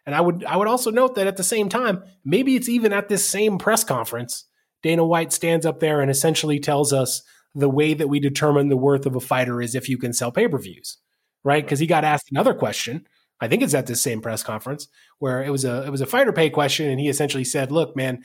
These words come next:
there is a revenue split, and the guys who sell pay-per-views make a lot of money.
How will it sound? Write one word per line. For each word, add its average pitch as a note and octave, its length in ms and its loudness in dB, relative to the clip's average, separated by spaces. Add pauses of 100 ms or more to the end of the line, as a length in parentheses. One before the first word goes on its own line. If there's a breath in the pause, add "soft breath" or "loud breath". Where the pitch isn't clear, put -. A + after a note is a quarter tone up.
(140 loud breath)
there D3 160 2
is F#3+ 200 2
a D3+ 60 4
revenue C3 380 2
split, C3 440 -4 (260)
and C3+ 120 -4
the C#3 40 2
guys D3+ 280 0
who E3+ 120 0
sell D#3+ 200 2
pay-per-views C#3+ 480 0
make C#3 180 2
a C#3 40 0
lot C3 180 0
of A#2+ 60 -4
money. A2+ 300 -10